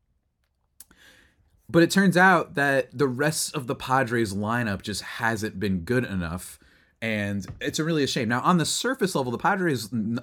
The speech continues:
offensive numbers aren't the worst you've ever seen. Garrett Cooper with the team, um, after being traded for at the deadline, actually has a one forty-six W R C plus. He's been good. He's been very good. It took him a,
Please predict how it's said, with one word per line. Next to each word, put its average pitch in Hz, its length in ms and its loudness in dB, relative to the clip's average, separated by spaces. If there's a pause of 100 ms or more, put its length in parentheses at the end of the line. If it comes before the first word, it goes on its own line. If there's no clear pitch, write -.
(160)
offensive 120 400 -2
numbers 98 360 -2
aren't 151 220 0
the 123 60 -2
worst 95 260 -4
you've 101 120 -6
ever 104 160 -4
seen. - 300 -6 (300)
Garrett 123 260 0
Cooper 147 400 2
with 113 220 -4
the 117 100 -4
team, 127 380 -2 (380)
um, 101 340 -2
after 110 340 -2
being 113 200 -2
traded 110 240 -2
for 113 100 -2
at 98 60 -2
the 95 60 -6
deadline, 127 380 -2
actually 147 220 -2
has 156 100 -2
a 143 40 -2
one 143 160 -2
forty-six 131 400 -4
W 123 200 -4
R 120 80 -2
C 113 140 -8
plus. 107 240 -6 (160)
He's 196 200 2
been 214 140 2
good. 185 280 -2 (380)
He's 165 140 2
been 165 100 2
very 165 180 6
good. 117 120 0 (160)
It 185 100 6
took 202 200 2
him 233 100 0
a, 214 100 0